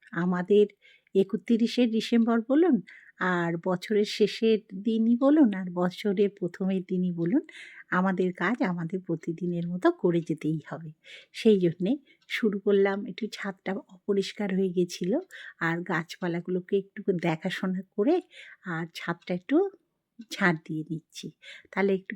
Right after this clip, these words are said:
পরিষ্কারও থাকে, দেখতেও ভালো লাগে। এই জন্যে একটু ঝাড়পাট দিয়ে পরিষ্কার করে নিচ্ছি, তারপরে চলে যাব আমার কাজে। নিচে প্রচুর কাজ রয়েছে, সেই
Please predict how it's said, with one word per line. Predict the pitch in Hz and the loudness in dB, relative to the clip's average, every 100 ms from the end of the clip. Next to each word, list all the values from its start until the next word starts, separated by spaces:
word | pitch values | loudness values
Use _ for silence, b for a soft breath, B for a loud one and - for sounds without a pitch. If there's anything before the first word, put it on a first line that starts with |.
| - | -4
পরিষ্কারও | 190 175 - 214 208 - | -2 -2 -6 -6 -6 -6
থাকে, | 220 - 330 | -10 0 0
দেখতেও | 190 165 _ 185 180 | 0 -4 _ -8 -8
ভালো | - 165 160 | -8 -10 -10
লাগে। | 160 165 - 165 _ B B B | -12 -14 -18 -20 _ B B B
এই | 185 175 | 0 0
জন্যে | 185 180 285 381 _ _ _ _ - | -2 2 2 0 _ _ _ _ -20
একটু | - - 190 | -18 -6 -6
ঝাড়পাট | - 160 - 196 185 180 | -4 -8 -6 -8 -8 -2
দিয়ে | 254 403 - b b _ | 2 2 0 b b _
পরিষ্কার | 202 180 - 170 - | -2 -2 -6 -10 -8
করে | 170 165 | -6 -6
নিচ্ছি, | 165 - - 180 | -8 -12 -20 -6
তারপরে | 170 165 - 175 202 330 | -4 -4 -6 -4 0 0
চলে | - 175 165 | 0 -2 0
যাব | 160 165 453 466 B B B B | -4 -4 -4 -4 B B B B
আমার | 160 170 269 | -2 0 0
কাজে। | - - - _ _ _ b b b _ | -2 -10 -10 _ _ _ b b b _
নিচে | 190 202 185 - 185 - | 0 0 0 -4 -4 0
প্রচুর | 196 185 247 262 | -2 0 0 0
কাজ | 247 220 220 220 | 2 2 4 4
রয়েছে, | 220 220 - 269 330 | 4 4 2 0 0
সেই | - - 180 | -6 0 2